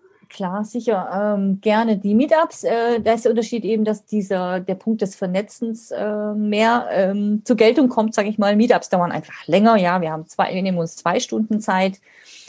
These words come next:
Bei den Expert-Sessions, die gehen, äh, nur eine Stunde, ja, wo es wirklich knackig drum geht, an, ein Thema anzusprechen, ja, wo wir immer wieder Expertinnen einladen, auch zu verschiedensten Themen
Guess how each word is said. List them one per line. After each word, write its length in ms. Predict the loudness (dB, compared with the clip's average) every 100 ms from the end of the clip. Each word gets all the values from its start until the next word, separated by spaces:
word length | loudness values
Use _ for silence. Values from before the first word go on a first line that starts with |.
| -6
Bei 140 | 2 4
den 160 | 4
Expert-Sessions, 880 | 2 0 0 -2 0 0 0 -6 -4
die 160 | -10 -6
gehen, 400 | -4 -2 -4 -6
äh, 380 | -6 -6 -6 2
nur 340 | 4 4 2
eine 260 | 0 0 0
Stunde, 400 | 0 0 0 0
ja, 220 | 0 -2
wo 60 | -4
es 140 | -4
wirklich 320 | -6 -6 -8
knackig 480 | -4 -2 -2 -2 -6
drum 200 | -4 -4
geht, 320 | 0 0 0
an, 200 | -6 -6 -2
ein 200 | 0 2
Thema 380 | 0 2 2 2
anzusprechen, 840 | 0 -2 -6 0 2 2 0 -2 -6 _ _ _
ja, 160 | 0 2
wo 100 | 4
wir 280 | 4 4 4
immer 220 | 2 0 2
wieder 240 | 0 -2
Expertinnen 680 | -8 -4 -2 0 0 -2 0
einladen, 580 | 0 2 4 2 0
auch 260 | 0 0 0
zu 100 | -4
verschiedensten 760 | -10 -8 0 0 2 0 -2 -4
Themen 500 | -2 -2 -2 -4